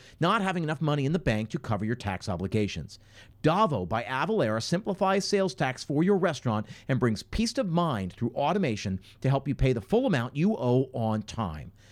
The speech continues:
Just integrate the Davo app with your existing P O S like Clover, Toast, or Spot On,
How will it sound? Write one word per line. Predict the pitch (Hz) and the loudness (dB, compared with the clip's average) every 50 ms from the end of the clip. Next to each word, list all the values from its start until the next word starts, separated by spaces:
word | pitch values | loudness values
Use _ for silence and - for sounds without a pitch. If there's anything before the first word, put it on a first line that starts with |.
| - - | -20 -10
Just | - - 123 - - - | -6 -4 -4 -4 -2 0
integrate | 214 220 202 196 220 214 220 214 | 0 0 0 2 0 0 0 0
the | 202 | -2
Davo | 131 165 151 160 165 185 185 196 180 | 0 0 0 2 2 2 0 0 0
app | 135 135 135 131 - | -2 -2 -2 -2 -4
with | 147 123 | -4 -2
your | 131 131 | 0 2
existing | 123 113 98 120 160 147 - 202 | 2 2 0 -2 -4 -2 -2 -4
P | 170 - - 196 202 | -4 -4 -2 0 0
O | 185 175 156 | 2 2 2
S | 110 82 - - | 0 0 -4 -8
like | 107 98 - | -10 -10 -8
Clover, | - - 190 214 196 156 113 80 69 67 - - - - - - | -2 2 4 4 4 4 2 -2 -6 -10 -12 -14 -20 -20 -10 -2
Toast, | - 196 202 160 107 - - - | 0 2 2 2 0 -4 -8 -14
or | 76 | -14
Spot | - - - 160 143 135 135 | -12 -6 -2 0 0 2 2
On, | 143 160 156 117 90 80 80 | 2 2 2 0 -2 -4 -6